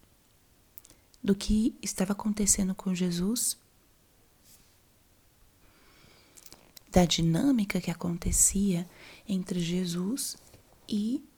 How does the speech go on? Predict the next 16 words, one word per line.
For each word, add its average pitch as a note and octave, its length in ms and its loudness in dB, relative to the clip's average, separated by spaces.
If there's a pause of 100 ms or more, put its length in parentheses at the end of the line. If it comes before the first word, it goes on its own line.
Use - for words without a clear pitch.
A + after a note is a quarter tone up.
(140)
alguns G3 540 0
dos A3 220 0
judeus. F#3 760 -2 (2250)
Jesus A#3+ 400 2
era G#3 160 6
procurado. E3+ 960 4 (1600)
Ele, F3 760 2 (520)
sua - 220 0
pregação, F3 1000 0
sua - 260 0
presença, E3 640 2
seus D#3+ 300 -2
gestos F3 720 0 (640)
incomodavam F#3 920 2
a E3 80 -2
muitos, E3 680 -2